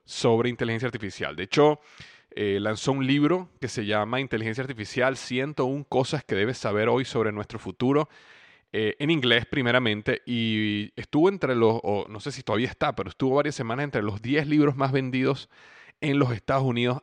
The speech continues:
en inglés sobre inteligencia artificial, lo cual es bien difícil <laughs> poder estar entre la lista de los top ten en una categoría como inteligencia artificial. Se ha convertido en una de las personas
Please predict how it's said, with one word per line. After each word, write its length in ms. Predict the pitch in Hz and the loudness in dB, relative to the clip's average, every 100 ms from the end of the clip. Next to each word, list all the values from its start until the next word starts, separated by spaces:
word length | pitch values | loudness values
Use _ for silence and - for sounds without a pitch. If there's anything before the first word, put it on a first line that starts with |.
| - | -2
en 180 | 151 180 | 0 2
inglés 420 | 143 113 113 120 | 2 2 2 2
sobre 220 | - 113 | 2 2
inteligencia 380 | 113 113 110 127 | 2 -2 -2 -4
artificial, 380 | 117 107 127 107 | -4 -4 0 0
lo 80 | 95 | 0
cual 220 | 110 - _ - - - | -2 -2 _ -20 -20 -20
es 460 | - 117 117 - - _ _ - | -6 -4 -4 -8 -14 _ _ -20
bien 440 | 123 123 139 165 | -8 0 4 4
difícil 480 | 160 143 156 143 - | 2 0 0 0 0
<laughs> 20 | |
poder 220 | - - 143 | 0 2 2
estar 240 | - 131 | 2 2
entre 240 | 139 135 | 2 0
la 100 | 113 | 2
lista 280 | 110 113 - | 2 0 -4
de 20 | |
los 160 | 127 113 | -4 -2
top 240 | 120 113 | -2 -2
ten 280 | - 120 127 _ - - _ | -2 -2 -4 _ -20 -20 _
en 200 | 123 117 | -2 0
una 160 | 117 123 | 2 2
categoría 420 | 127 101 98 98 | 2 4 4 2
como 160 | 131 | 0
inteligencia 360 | 117 107 104 110 | -4 -4 -6 -6
artificial. 460 | 117 113 110 143 104 - - - | -6 -6 -2 -2 -2 -12 -20 -12
Se 160 | - | -4
ha 40 | 117 | -2
convertido 420 | 139 131 120 117 | 0 -2 0 -2
en 80 | 131 | 0
una 120 | 135 | 0
de 40 | |
las 120 | 123 - | -2 -2
personas 560 | 104 - 107 110 120 | -6 -2 -2 -2 -6